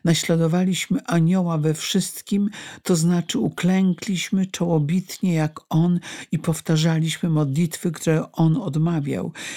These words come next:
Siła obecności Boga była tak intensywna, że niemal zupełnie nas pochłaniała i unicestwiała. Wydawała się pozbawiać nas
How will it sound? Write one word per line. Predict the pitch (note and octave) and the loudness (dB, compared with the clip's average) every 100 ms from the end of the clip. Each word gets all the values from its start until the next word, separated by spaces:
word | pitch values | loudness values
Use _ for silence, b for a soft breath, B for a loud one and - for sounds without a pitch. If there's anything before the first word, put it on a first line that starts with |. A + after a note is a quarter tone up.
| B | B
Siła | - G#3+ F#3 E3+ | -2 0 2 2
obecności | D3+ D#3 - F3+ D#3+ - | 2 0 0 0 0 -4
Boga | D3+ E3+ E3 | 0 2 2
była | D3 D#3 E3 | 2 2 2
tak | F3 F#3 - | 0 -2 0
intensywna, | G3 D#3 D#3+ D3 - F3 E3 E3 | 2 2 2 0 0 0 0 0
że | D#3 | 0
niemal | E3 F#3 F3+ E3 | 0 2 2 0
zupełnie | C#3 D#3+ - G3 F#3 E3 | 0 -2 -2 0 2 2
nas | D#3+ F3 - B B B | 2 0 -4 B B B
pochłaniała | F#3 - F3 D#3 F3+ F3+ D#3+ D#3+ - | 0 0 2 4 4 2 -2 -4 -6
i | F3+ - | -6 -2
unicestwiała. | - A#3 G#3+ G3 - G#3 F#3 - - - D3+ - - - B B B B | 2 4 4 2 0 -4 -4 -8 -8 -8 -6 -8 -10 -12 B B B B
Wydawała | - G3+ G3+ G#3 G3+ | 2 4 4 2 0
się | G3 | 0
pozbawiać | G3 F#3+ E3 F3+ G3+ G3 F#3+ D#3+ - | 0 0 0 0 0 0 -2 -4 -2
nas | F#3+ F#3+ - | 0 0 -2